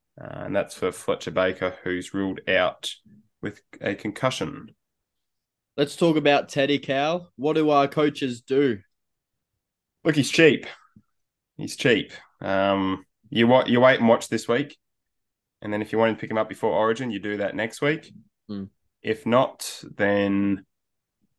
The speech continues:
Speaker 1: I would say wait until after Origin. Simple as that. That's how it's gonna be with most of these guns at the moment, unfortunately. They all pretty much play Origin.
Speaker 2: Yeah.
Speaker 1: Um, so it's either you pick them up now,
Speaker 2: You wait.
Speaker 1: then it's either, yeah,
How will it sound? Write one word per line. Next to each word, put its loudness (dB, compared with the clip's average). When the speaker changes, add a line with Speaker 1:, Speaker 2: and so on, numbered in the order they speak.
Speaker 1:
I 0
would 2
say 4
wait 4
until 0
after 2
Origin. 0
Simple -10
as -8
that. -2
That's -12
how 4
it's -2
gonna -2
be 2
with -2
most 2
of -4
these -8
guns -4
at -8
the -10
moment, -4
unfortunately. 0
They 0
all 2
pretty -4
much -8
play 0
Origin. 0
Speaker 2:
Yeah. -2
Speaker 1:
Um, -10
so -6
it's -10
either 0
you -6
pick -8
them -6
up -4
now, -2
Speaker 2:
You -8
wait. -4
Speaker 1:
then -8
it's -14
either, 0
yeah, 0